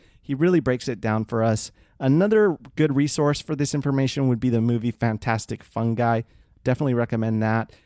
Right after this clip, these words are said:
Or you can just click on one of the links in the description of every episode that will take you to articles that outline all the different health benefits of these mushroom supplements. Now, I'm gonna run through all the ones that I've actually been taking myself. So,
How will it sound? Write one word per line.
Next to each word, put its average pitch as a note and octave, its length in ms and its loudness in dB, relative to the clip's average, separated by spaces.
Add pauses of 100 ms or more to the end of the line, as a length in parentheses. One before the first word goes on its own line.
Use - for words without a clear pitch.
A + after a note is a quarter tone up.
(220)
Or F3 220 2
you F3 140 -2
can E3+ 100 0
just D#3+ 220 -4
click D#3+ 320 -4
on D3 140 2
one C#3+ 100 4
of C#3 40 0
the C3 80 2
links B2 320 2
in C3 120 -2
the A#2+ 40 0
description B2 480 -4
of A#2 200 -2
every A#2 200 0
episode B2 520 0 (340)
that A2+ 300 -4 (160)
will - 80 -6
take D#3 240 -4
you E3 100 -6
to D3 200 -2
articles B2 440 0
that G#2+ 220 -2
outline G#2+ 420 -2
all A2 160 -2
the A2 80 -2
different A2 300 -4
health G#2 160 -2
benefits G#2 420 -6
of G2+ 120 -8
these G2+ 180 -10
mushroom G#2 340 -6
supplements. G2 640 -8 (400)
Now, A#2+ 280 0
I'm C3 160 0
gonna G3 200 0
run D3+ 160 2
through D3 200 2
all A#2+ 120 0
the A#2+ 100 0
ones A#2 220 -2
that A2 100 -2
I've G#2+ 160 -2
actually A2+ 260 -2
been G#2+ 160 0
taking G#2+ 360 -4
myself. G2+ 560 -4
So, A2 340 -4